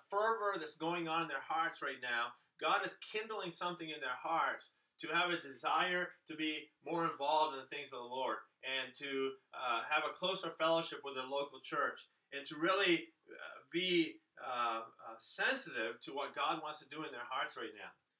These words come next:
And that's a wonderful thing. Just hearing from people saying, you know, "God is, is, is doing something in my life right now. God's got my attention right now.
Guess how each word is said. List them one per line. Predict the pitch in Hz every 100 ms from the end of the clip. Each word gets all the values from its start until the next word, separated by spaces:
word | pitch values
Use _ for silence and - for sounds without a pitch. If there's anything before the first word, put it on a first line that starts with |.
| _ _ _
And | 147 170
that's | 233 254
a | 226
wonderful | 226 220 190
thing. | 190 196 190 - _ _ _
Just | - 202 -
hearing | 190 214 - 165
from | 202
people | - 156 147 123
saying, | - 139 135 -
you | 160
know, | 147
"God | 147 156 196
is, | 175 - 139
is, | 127 -
is | 131 -
doing | 170 165 160
something | 147 135 131
in |
my | 113
life | 110 117 117
right | 107 101
now. | 98 98 _ _
God's | 185 202 170
got | 196 170
my | 170
attention | - - 143 139 - 117 -
right | 117 113
now. | 101 95